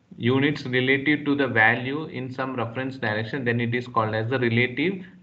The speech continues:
field pattern. So these things you should understand. And, uh, the reference direction is taken in the direction of maximum field intensity. So relative field pattern can be defined as, uh,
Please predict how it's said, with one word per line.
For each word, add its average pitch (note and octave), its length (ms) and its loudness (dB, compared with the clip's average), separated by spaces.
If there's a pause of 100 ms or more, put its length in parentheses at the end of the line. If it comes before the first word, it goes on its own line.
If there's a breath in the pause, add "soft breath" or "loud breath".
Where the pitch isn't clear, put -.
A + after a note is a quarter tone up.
(100)
field A2+ 260 2
pattern. F#2+ 380 0
So A#2+ 440 -2
these B2+ 220 -4
things C3 320 -4
you B2 120 -2
should B2 200 -2
understand. C3 580 0 (500 loud breath)
And, A#2+ 460 0
uh, A#2 200 4
the B2 160 4
reference E3+ 400 2
direction C3+ 440 2
is C#3+ 140 -4
taken C#3 340 -2
in B2+ 140 -4
the B2+ 80 0
direction A#2 440 2
of C#3+ 160 -4
maximum B2 500 -2
field A#2 240 -2
intensity. G#2+ 320 -6
So B2 160 -2
relative D#3 680 0 (420 loud breath)
field F3 400 0
pattern C3 640 2
can C3 280 -4
be C#3+ 100 -4
defined C3 540 -4
as, A2+ 540 -2
uh, G#2+ 340 -4